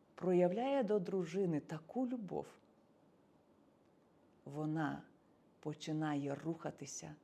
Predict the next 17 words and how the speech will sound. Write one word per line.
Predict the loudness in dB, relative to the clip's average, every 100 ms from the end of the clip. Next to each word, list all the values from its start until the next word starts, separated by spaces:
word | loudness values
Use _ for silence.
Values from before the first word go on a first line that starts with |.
| -20 -20 _ -20
в | -14
силі | -10 -2 2 2 0 -8 -14 -20 -20 -20 -12
і | -6
величі | -2 0 0 -4 -8
Батька | -8 -8 -10 -10
Небесного. | -10 -10 -12 -14 -14 -16 -20 _ _ _ _ -20 -20 -20 -20 -4
І | 2 10
як | 10 10
результат, | 4 6 4 4 8 8 8 0 -20 -20 -20 -20 -20 -16 -6
в | 2
неї | 4 4 4 4 0 -2 -14 -20 -4
завдяки | 0 2 4 2 0
цій | -2 0 0
щирій | 0 -4 -4 0 4 4
любові | 2 0 2 0 -2 -8 -14 -20 -20 -20 _ -20 -20 _ -20 -4
виростають | 2 2 2 4 6 4
крила | -2 -6 -2 -2